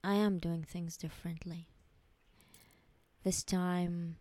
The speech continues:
I am making the choices that I was afraid to make before.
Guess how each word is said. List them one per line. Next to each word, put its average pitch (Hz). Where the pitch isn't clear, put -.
I 190
am 208
making 185
the 165
choices 175
that 170
I 170
was 165
afraid 175
to 175
make 165
before. 156